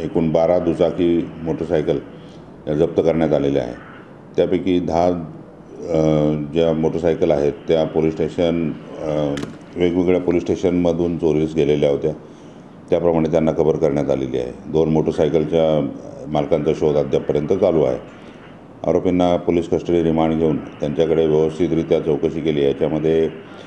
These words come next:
साधारण साडेतीन लाख रुपयाचा मुद्देमाल हस्तगत करण्यात आलेला आहे.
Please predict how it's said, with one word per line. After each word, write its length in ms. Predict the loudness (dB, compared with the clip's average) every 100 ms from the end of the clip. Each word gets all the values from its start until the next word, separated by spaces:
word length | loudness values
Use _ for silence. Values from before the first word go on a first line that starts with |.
| -20 -4
साधारण 320 | 0 2 2
साडेतीन 480 | 0 0 0 2 2
लाख 160 | 2 2
रुपयाचा 500 | 0 0 2 2 0 -2 -10 -16 -6
मुद्देमाल 440 | -4 0 2 0 -2 -4
हस्तगत 340 | -2 0 -2 -2
करण्यात 280 | -2 -2 0
आलेला 260 | -2 -2
आहे. 360 | -4 -8 -14 -18